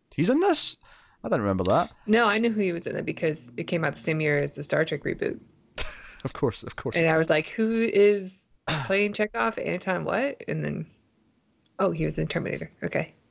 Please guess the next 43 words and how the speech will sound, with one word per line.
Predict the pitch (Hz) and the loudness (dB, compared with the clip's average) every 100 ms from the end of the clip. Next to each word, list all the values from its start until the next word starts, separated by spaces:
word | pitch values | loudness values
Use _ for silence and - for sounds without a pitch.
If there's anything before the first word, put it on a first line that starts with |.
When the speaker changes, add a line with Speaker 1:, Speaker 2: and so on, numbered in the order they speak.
| _ - - 180 | _ -20 -10 -8
Speaker 1:
Yeah, | - | -6
what, | 151 262 403 349 - 220 | 0 4 4 4 4 6
Speaker 2:
<laughs> | |
Speaker 1:
what | 254 294 | 6 6
a | |
weird, | 220 135 160 165 160 139 | 4 4 4 6 4 4
um, | 131 123 120 113 107 107 101 | 4 4 4 2 0 0 -2
year | 58 104 107 110 | -6 0 4 4
two | - 110 | 4 0
thousand | 101 95 | 2 0
nine | 87 95 | 0 0
was. | 95 85 | 0 -2
Two | - 170 | 2 2
thousand | 208 156 | 4 4
nine | 110 123 135 139 - _ | 4 4 0 -2 -10 _
had | - 110 | 0 2
a | |
new | 113 - | 4 2
Terminator, | - 156 139 113 98 110 - | 2 2 4 4 4 2 0
a | 95 | 0
new | 104 | 0
Star | 156 - 110 | 0 2 4
Trek, | 104 - 85 87 - | 2 0 2 2 0
it | |
had | 101 90 | -2 0
Avatar, | 120 165 135 - 92 87 85 | 2 2 2 0 2 4 2
Moon, | - 107 117 135 113 98 101 - 107 | 0 0 4 4 4 2 0 -4 -2
District | 117 127 - 127 | -2 -2 -2 -2
nine. | 123 113 107 92 87 107 - _ _ _ _ _ _ _ _ | 0 2 2 0 -2 -4 -10 _ _ _ _ _ _ _ _
What, | 180 254 233 - 139 | 2 4 2 0 -4
you | 160 | 2
know, | 247 | 2
not | 160 147 214 | 2 2 4
that | 196 | 6
Speaker 2:
Pretty | 165 | 6
Speaker 1:
all | 160 | 8
Speaker 2:
big | - | 8
Speaker 1:
those | |
Speaker 2:
year | 214 | 6
Speaker 1:
ex- | 226 | 4
Speaker 2:
for | 185 | -2
sci-fi. | - 190 247 - | -2 -2 -2 0
Speaker 1:
Yeah, | 143 | 2